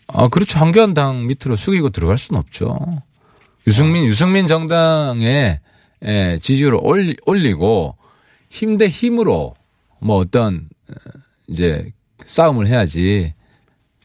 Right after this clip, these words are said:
Speaker 2: 자, 한 거의 이 년 가까이 하시던 얘기인데. 예. <laughs>
Speaker 1: 그래, 제 이야기대로 되잖아요. 그래서 우리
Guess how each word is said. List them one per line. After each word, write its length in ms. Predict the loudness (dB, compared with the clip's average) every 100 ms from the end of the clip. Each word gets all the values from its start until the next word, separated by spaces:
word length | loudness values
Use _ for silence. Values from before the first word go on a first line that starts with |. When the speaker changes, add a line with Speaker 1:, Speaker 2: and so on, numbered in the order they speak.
| _ _ _ _ -20 -20 -20 -20 -20 -20 -20 _ _ _ -20
Speaker 2:
자, 240 | -10 -10 -10 -20 -20 -20
한 440 | -12 -8 -6 -6 -10 _ -12
거의 340 | -2 0 2
이 40 | 2
년 140 | 2
가까이 200 | 2 0
하시던 500 | -2 -2 -6 -2 0
얘기인데. 320 | 0 0 0 0 0 -2 -6 -8
예. 100 | -6
<laughs> 640 | -6 -6 -10 -8 -6 -4 -4 -6 -8 2
Speaker 1:
그래, 140 | 4
제 180 | 6 4
이야기대로 340 | 4 2 0 0
되잖아요. 340 | 0 2 2 0
그래서 180 | 0
우리 140 | 2